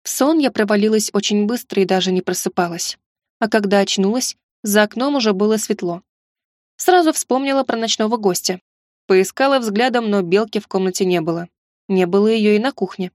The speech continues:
И я могла бы сказать, что зверь мне привиделся. Только примятое одеяло с одного края кровати напоминало место сна обычного кота.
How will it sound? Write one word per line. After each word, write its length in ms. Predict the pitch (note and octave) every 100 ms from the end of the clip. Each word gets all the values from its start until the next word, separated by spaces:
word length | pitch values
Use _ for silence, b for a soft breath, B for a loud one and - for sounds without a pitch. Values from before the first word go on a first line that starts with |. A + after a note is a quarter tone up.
| _ _ _ _ _ _ -
И 60 |
я 140 | D#4 D#4+
могла 240 | C#4 C4
бы 80 | B3+
сказать, 360 | - B3+ A#3+ B3
что 180 | - A#3+
зверь 240 | A3 A#3
мне 140 | A3+
привиделся. 640 | A3 B3+ B3+ G3+ E3 - G3 _ _ _ _
Только 360 | - C4 B3+ A#3+
примятое 540 | A#3+ A#3 A#3+ A#3 A3+
одеяло 440 | A3 A3 A3 A3+ A3
с 80 |
одного 280 | A3 G#3+ A3
края 260 | G#3+ A3 G#3+
кровати 560 | A3 A3+ C#4 - F#3 - _ _ -
напоминало 540 | G#3+ G#3 G#3 G#3+ A3
место 440 | G#3 G3+ A#3+ - C#4
сна 320 | - G3+ G#3
обычного 540 | - G#3 G3+ - G3+
кота. 420 | G#3+ C4+ - F3+